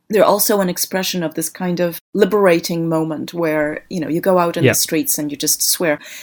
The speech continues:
Speaker 1: Another of my favorites was, um, you know, a very young, innocent-looking girl, like a good schoolgirl with a big sign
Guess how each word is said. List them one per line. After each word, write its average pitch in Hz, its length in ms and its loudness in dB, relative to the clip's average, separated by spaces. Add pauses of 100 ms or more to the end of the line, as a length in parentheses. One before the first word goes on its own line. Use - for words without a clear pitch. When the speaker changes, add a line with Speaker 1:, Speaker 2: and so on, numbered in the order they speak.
(140)
Speaker 1:
Another 240 360 6
of 220 100 0
my 190 180 0
favorites 175 560 -2
was, 170 380 0
um, 165 340 -2
you 202 80 -2
know, 175 140 2
a 185 80 2
very 220 340 2
young, 190 380 -2 (160)
innocent-looking 185 840 -2
girl, 156 380 -4
like 156 180 -10
a 170 60 -8
good 175 240 0
schoolgirl 165 680 -2
with 170 140 -4
a 165 60 -2
big 180 200 -4
sign 170 440 -6